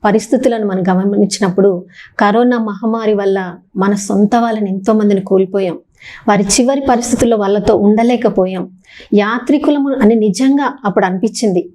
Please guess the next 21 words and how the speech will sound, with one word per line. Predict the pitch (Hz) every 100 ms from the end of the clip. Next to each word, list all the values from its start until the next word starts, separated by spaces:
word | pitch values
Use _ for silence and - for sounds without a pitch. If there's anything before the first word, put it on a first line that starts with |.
| _
ఏ | 202 220
రోజు | 220 233 240 269
మనం | 214 208
ఇక్కడ | 202 196 208
ఈ | 196
యాత్రను | 202 185 185 233
ముగించుకొని | 208 190 208 208 - 202
వెళ్తున్నామో | 190 190 - 196 185 190
అని. | 185 170 - - - -
దేశ | 180 226 262 262 269 262
పరిస్థితులు, | 233 226 233 233
సాంఘిక | 220 220 214 233 240
పరిస్థితులను | 214 208 - 220 202
చూస్తుంటే | 202 190 202
ఎక్కడ | 196 208 240
చూసిన | - 226
యుద్ధాలు, | 190 185 170 214 208 190 185 - _ _ -
ఇలాంటి | 247 285 311 320
పరిస్థితులలో | 294 233 220 254 - 240 247 254 214 262 _ -
నిజంగా | 254 262 330 330
నిరీక్షణ | 262 240 277 302 - 311